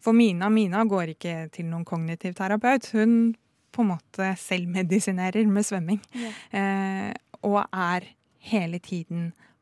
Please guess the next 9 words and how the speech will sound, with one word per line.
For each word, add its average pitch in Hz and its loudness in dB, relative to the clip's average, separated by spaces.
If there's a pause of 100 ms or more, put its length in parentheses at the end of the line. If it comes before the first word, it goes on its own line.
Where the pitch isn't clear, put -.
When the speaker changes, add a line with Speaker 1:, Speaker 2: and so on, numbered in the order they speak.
(120)
Speaker 1:
bare 180 -2
i 175 -4
kroppen 190 -4
og 190 -8
ikke 165 -8
i 170 -10
tankene 170 -10
sine, 185 -10
fordi 175 -10